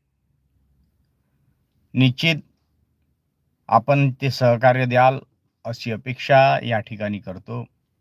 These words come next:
आणि दुसरी आनंदाची गोष्ट म्हणजे की आता आम्ही नव्या जोमानं कामाला सुरुवात करतोच, पण त्याचबरोबर नवीन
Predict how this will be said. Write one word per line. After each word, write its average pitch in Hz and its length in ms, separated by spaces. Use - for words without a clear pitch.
आणि 139 280
दुसरी 143 420
आनंदाची 156 560
गोष्ट 135 380
म्हणजे 92 420
की 202 420
आता 147 340
आम्ही 143 460
नव्या 131 400
जोमानं 151 600
कामाला 139 360
सुरुवात 131 340
करतोच, 135 640
पण 139 140
त्याचबरोबर 143 720
नवीन 190 540